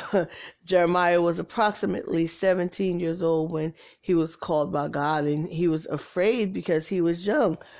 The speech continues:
Like all of these other mighty men of God, all these other prophets, they were older. But he was seventeen. He was about seventeen years old, and he was,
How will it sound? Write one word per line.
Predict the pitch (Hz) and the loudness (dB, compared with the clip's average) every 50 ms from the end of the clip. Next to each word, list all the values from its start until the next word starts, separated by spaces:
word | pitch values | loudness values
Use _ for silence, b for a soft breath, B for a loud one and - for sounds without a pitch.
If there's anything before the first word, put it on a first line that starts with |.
| B B B B | B B B B
Like | 160 160 - | -2 0 4
all | 196 214 226 220 | 4 4 4 4
of | 220 | 2
these | 220 226 208 - | 2 0 0 0
other | - 185 202 214 214 208 190 190 | 0 2 2 2 4 4 2 4
mighty | 185 190 190 185 185 185 190 190 | 2 2 2 4 4 4 4 4
men | 190 185 185 180 180 | 4 2 2 2 0
of | 175 180 | 0 0
God, | 190 180 180 175 180 | 0 0 0 0 0
all | 180 185 190 190 | 0 0 0 0
these | 196 196 190 233 | 0 -2 -4 -2
other | - 185 185 185 180 190 | -2 -2 0 0 0 -2
prophets, | - - 220 190 190 202 - - 170 - - - - - | -2 -2 -2 0 0 -2 -4 -6 -6 -6 -6 -8 -12 -4
they | 185 190 | 0 2
were | 190 196 190 - | 2 2 2 2
older. | - 214 247 285 285 226 202 - - - b b b b b b b b b b b b _ _ - | 2 2 2 4 2 0 0 -4 -4 -6 b b b b b b b b b b b b _ _ 0
But | 208 202 214 | 2 4 4
he | 214 247 240 | 4 2 2
was | 220 220 214 214 | 2 0 0 -2
seventeen. | - - 254 226 214 220 226 233 - 285 233 226 220 208 185 160 123 190 196 | -4 -2 0 0 2 2 0 -2 -2 -2 0 2 2 2 2 0 -2 -4 -4
He | 202 202 | -2 0
was | 202 208 208 - | 0 0 0 0
about | - 202 175 190 214 214 196 - 220 - | -2 -2 0 0 2 2 2 0 -4 -4
seventeen | - 226 214 208 214 208 - 220 208 202 | 0 0 2 2 2 0 0 0 0 2
years | 202 196 196 202 | 2 2 2 4
old, | 208 214 220 208 190 180 | 2 2 4 4 4 2
and | 175 185 | 2 2
he | 190 196 190 | 2 0 2
was, | 185 175 180 185 - | 2 0 0 -2 -6